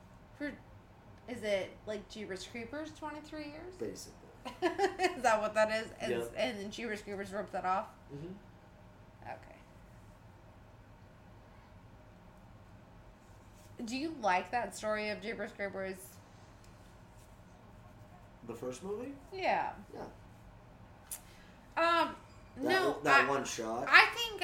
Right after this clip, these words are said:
Speaker 1: uh, Victor Salva does have, uh, I don't wanna, like, touch on him,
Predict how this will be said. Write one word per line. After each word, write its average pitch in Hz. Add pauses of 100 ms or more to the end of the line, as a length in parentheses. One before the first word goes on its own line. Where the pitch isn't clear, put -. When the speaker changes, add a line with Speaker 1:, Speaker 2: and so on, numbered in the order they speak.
(120)
Speaker 1:
uh, 262
Victor 254
Salva 214 (220)
does 202
have, 190 (720)
uh, 214 (140)
I 226
don't 214
wanna, 196
like, 185
touch 202
on 196
him, 190